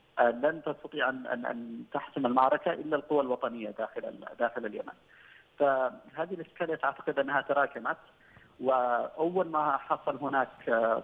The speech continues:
فرصة حقيقية للضغط على المملكة العربية السعودية،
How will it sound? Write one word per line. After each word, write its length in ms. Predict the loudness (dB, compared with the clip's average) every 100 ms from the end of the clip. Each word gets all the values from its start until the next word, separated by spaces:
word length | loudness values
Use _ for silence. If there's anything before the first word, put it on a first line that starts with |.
| 0
فرصة 300 | 0 2 2
حقيقية 800 | 2 0 -6 -2 2 4 4 2 -8 -20 -20 _ -6
للضغط 720 | 2 2 2 2 0 0 -2
على 580 | 0 2 2 2 0 -2 -4
المملكة 520 | -6 -4 -2 0 0 0
العربية 340 | 0 0 -2
السعودية، 640 | -4 -2 0 2 0 -2